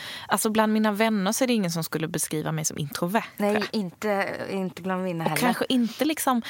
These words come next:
Speaker 1: vad ska man säga, i jobbsammanhang och möten och sånt. Jag har inga problem att ta för mig.
Speaker 2: Nej, inte jag heller.
Speaker 1: Men när det är en stor grupp eller det är folk som jag inte träffat innan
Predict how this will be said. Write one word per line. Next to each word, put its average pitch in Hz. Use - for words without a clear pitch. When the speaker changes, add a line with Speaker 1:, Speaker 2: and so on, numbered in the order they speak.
Speaker 1:
vad -
ska 247
man 247
säga, -
i -
jobbsammanhang 196
och 202
möten 202
och 240
sånt. 214
Jag 190
har 202
inga 262
problem 180
att 175
ta -
för -
mig. -
Speaker 2:
Nej, 214
inte 202
jag 196
heller. 160
Speaker 1:
Men 202
när 202
det 190
är -
en 175
stor 285
grupp 202
eller 190
det 180
är 170
folk 175
som -
jag 180
inte 175
träffat 180
innan 226